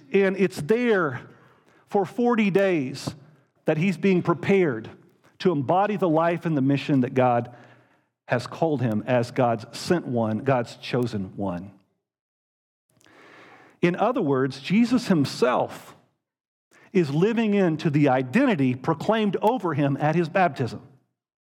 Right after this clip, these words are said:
Unless we believe that this is just, uh, automatic for Jesus, like he came from God, he is of God, he is God's own son, so surely he knows who he is, surely he knows what it means.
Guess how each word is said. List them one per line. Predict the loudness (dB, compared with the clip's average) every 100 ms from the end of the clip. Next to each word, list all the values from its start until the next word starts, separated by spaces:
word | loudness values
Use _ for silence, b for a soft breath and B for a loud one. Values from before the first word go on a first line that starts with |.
| _ _ _ _ _ _ B B B B B B B B B -2
Unless | 2 4 2 2
we | 2
believe | 2 2 2 2
that | 2
this | 0 0
is | -2 0
just, | 0 -2 -2
uh, | 0 2
automatic | 2 2 2 2 2 0
for | -4
Jesus, | -2 0 2 2
like | 0 0
he | -2
came | 0 0 2
from | 2 2
God, | 2 2 0
he | 0 2 4
is | 2 2
of | -2 0
God, | 0 2 2 0 -4 -6
he | 0 0
is | 2
God's | 0 2 0
own | -2 -2
son, | 0 2 2 0
so | -2
surely | -2 2 4 4 2 0
he | 2
knows | 4 2
who | 2
he | 2 4
is, | 4 4 2 -4 B B
surely | 0 2 4 4
he | 4
knows | 2 2
what | 0 -2
it | 0
means. | 2 2 2 2 0